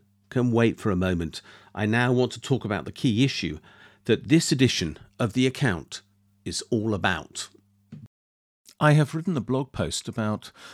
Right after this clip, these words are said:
the education that I think young people need on money, finance, the tools for living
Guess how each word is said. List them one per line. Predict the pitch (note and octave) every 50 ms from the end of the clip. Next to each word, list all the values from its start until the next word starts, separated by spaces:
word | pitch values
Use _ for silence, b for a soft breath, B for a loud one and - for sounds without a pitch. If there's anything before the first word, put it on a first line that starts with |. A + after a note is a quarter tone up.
| B B
the | B B2+
education | C3+ C3+ - C#3+ - - - D3 C#3+ C3 - - - F2 D#2
that | D#2+ F2+ G#2
I | G#2+
think | - - A#2 A2 G2+ F2 - -
young | A#2 A2+ A2+ C3+ B2+ A2 -
people | - - A2+ F#2+ - - - F#2+
need | F2 E2+ F2+ F2 E2+ F2 F#2 F2
on | F2+ E2 D2+ D2+ D#2 - - _ _ -
money, | F#2+ G2 G2 F#2+ F#2+ F#2 F2+ F2+ F#2 - _
finance, | _ _ - A2 G2+ G2 F#2+ F#2+ F2+ F2 E2 E2+ E2+ - - - - - - - - B B B B B B B B B
the | B F3+
tools | E3+ - - - E3+ F3+ F#3 F#3+ F3 E3+ E3 D3+ -
for | - - - E3
living | D3+ D3+ D3+ D#3 D#3 D#3+ E3 C3+ B2 A#2+ A2+ F2+ D#2 D#2 E2+ F#2 G#2+ A#2 A2+